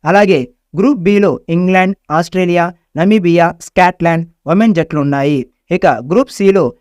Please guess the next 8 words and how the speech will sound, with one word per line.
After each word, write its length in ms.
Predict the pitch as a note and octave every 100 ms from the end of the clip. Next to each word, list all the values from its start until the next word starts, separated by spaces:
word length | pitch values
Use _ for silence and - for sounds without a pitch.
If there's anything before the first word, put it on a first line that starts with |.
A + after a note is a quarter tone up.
| _ C#3
న్యూజిలాండ్, 520 | G3 F3+ F#3 E3 E3 _ -
వెస్టిండీస్, 540 | E3 E3 G#3 F3+ E3+ - _ -
ఆఫ్ఘనిస్తాన్, 640 | D#3+ - G3+ F3 F3 D#3 E3 -
ఉగాండా, 420 | C#3+ F#3 F#3+ D#3+ D3+ D#3 _ -
పపువా 320 | F#3 A3+ G#3+ G#3
న్యూగినియా 540 | D#3 F3 E3+ F3 E3+ E3+
ఆడుతున్నాయి. 600 | C#3 C#3 C#3+ C#3+ C#3+ C#3+ A#2+ _ E3+
అలాగే 340 | G#3 G#3 D3+